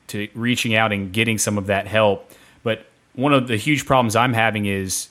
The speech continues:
you know, I'm working eight to ten hours a day. I have to go on the road, and I'm getting up at, like, four o'clock in the morning. I'm a huge fan of Hal Elrod's The Miracle Morning. I practice all that to get my mind working. And then I come home and, you know, from, like, six to ten o'clock at night, I work on this,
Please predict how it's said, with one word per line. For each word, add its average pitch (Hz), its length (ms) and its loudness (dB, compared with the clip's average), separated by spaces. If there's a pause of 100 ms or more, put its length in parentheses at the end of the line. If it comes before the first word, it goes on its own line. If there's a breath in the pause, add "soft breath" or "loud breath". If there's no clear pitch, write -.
(140)
you 107 60 -16
know, 101 60 -6
I'm 104 140 -4
working 113 580 0 (200)
eight 113 200 2
to - 40 -12
ten 113 200 -2
hours 107 260 0
a 101 60 -6
day. 101 260 2
I 95 60 0
have 104 140 -2
to 95 80 -12
go 101 180 0
on 98 80 -2
the 90 80 -6
road, 98 500 0 (400 soft breath)
and 123 100 -6
I'm 127 100 -2
getting 131 240 4
up 123 200 2
at, 117 80 0
like, 104 180 -2
four 120 300 -2
o'clock 113 280 0
in - 40 -20
the 110 60 -4
morning. 104 280 0
I'm 101 80 -2
a 95 60 -2
huge 123 320 -2
fan 113 240 -2
of 104 80 0
Hal 107 220 2
Elrod's 101 460 2
The 98 60 -4
Miracle 101 360 -2
Morning. 95 420 -2 (420 loud breath)
I 95 60 -8
practice 127 500 0
all 110 200 4
that 104 240 2
to 104 100 -8
get 110 100 -2
my 98 120 -4
mind 95 340 0
working. 98 380 -2
And 139 120 -2
then 147 440 2
I 120 80 -2
come 120 180 0
home 110 400 4
and, 107 80 2
you 101 80 2
know, 104 140 0
from, 101 180 -2
like, 95 180 -4
six - 400 -4
to 101 120 -6
ten 101 200 -2
o'clock 98 300 0
at 92 80 -6
night, 104 360 0 (360 soft breath)
I 98 100 -4
work 117 440 2
on 92 200 -2
this, 92 340 -4